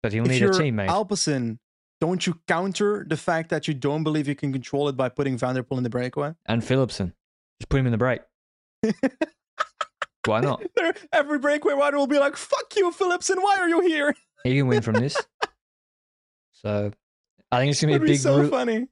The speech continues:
Speaker 1: big rouleau break. Maybe even Poggy.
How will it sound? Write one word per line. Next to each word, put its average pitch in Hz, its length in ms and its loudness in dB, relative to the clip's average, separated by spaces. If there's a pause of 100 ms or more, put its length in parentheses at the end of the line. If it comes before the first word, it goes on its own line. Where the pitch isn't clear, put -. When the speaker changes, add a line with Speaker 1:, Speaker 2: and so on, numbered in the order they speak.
(360)
Speaker 1:
big 147 160 4
rouleau 143 340 4
break. 117 380 0 (120)
Maybe 131 200 2
even 135 160 2
Poggy. 143 420 0